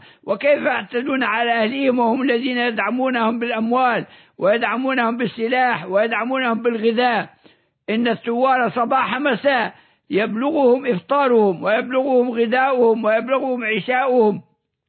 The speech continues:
يطعمون ويرزقون من أهليهم ومن الأسر التي تبيت ساهرة وتصبح في كل صباح وهي تعد الطعام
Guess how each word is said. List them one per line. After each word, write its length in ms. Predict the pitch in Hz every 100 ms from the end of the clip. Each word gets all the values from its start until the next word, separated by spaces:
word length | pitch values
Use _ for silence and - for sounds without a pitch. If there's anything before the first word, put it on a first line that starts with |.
| _ _ _ _ -
يطعمون 680 | 214 214 208 226 262 247 233
ويرزقون 920 | 226 233 240 208 240 - 285 262 247
من 120 | 247
أهليهم 640 | 220 208 254 269 240 185 - - _
ومن 340 | 180 233 247 247
الأسر 440 | 262 302 262 262
التي 400 | 247 247 240 240
تبيت 440 | 247 247 285 285 302 294 277 - _ _ _ -
ساهرة 880 | 214 226 254 294 262 196 233 208 190
وتصبح 880 | 226 - 302 196 254 180 220 220 - _ _ _ _ _ 143
في 120 | 226
كل 340 | 285 302 240
صباح 440 | 254 247 269 214 196
وهي 240 | 247 233
تعد 440 | 233 214 254 240
الطعام 800 | 233 233 233 - 226 233 254 220